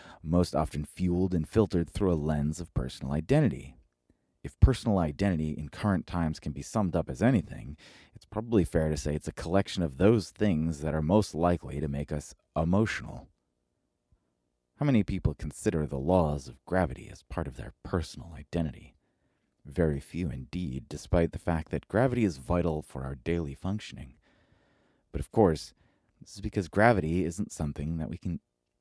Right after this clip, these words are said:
easily get emotional about. Just imagine that, an impassioned and raging debate full of emotional hysterics regarding gravity. This perhaps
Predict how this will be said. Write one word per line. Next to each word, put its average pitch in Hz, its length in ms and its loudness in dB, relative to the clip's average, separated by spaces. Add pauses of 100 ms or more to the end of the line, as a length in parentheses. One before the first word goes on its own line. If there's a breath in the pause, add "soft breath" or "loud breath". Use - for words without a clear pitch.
(200)
easily 73 520 -4
get 90 180 -2
emotional 95 540 0
about. - 320 -16 (600)
Just - 220 -12
imagine 127 380 4
that, 53 180 -12 (320)
an 85 120 0
impassioned 82 760 -4
and 67 240 -10
raging 78 460 -4
debate 73 380 -6
full 76 260 -8
of 65 100 -8
emotional 78 640 -4
hysterics 73 760 -4
regarding 71 580 -4 (800 soft breath)
gravity. - 580 -6 (920)
This 80 180 -4
perhaps - 640 -6